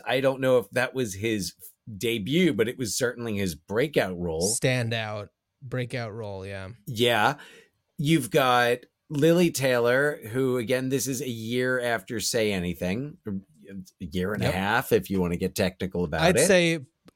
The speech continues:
Speaker 1: Anything?
Speaker 2: playing characters that could be cousins for one another.
Speaker 1: Well, yes, yes, and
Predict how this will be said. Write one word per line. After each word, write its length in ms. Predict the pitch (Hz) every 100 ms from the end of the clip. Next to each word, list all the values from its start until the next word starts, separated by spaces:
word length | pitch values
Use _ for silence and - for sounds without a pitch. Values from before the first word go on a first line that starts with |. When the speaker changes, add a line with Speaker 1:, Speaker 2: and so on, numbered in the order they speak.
| - 151 _ _
Speaker 1:
Anything? 220 | 110 117
Speaker 2:
playing 240 | 190 - 185
characters 460 | 165 196 196 180
that 180 | 160 151
could 200 | - 151
be 120 | 160
cousins 540 | 151 - 156 135 127 117
for 160 | 123
one 180 | 117 113
another. 420 | 101 82 82 69 - _ -
Speaker 1:
Well, 580 | 208 196 175 151 139 -
yes, 760 | 202 220 226 208 202 - - -
yes, 500 | 160 147 120 95 -
and 680 | - 131 131 127 123 123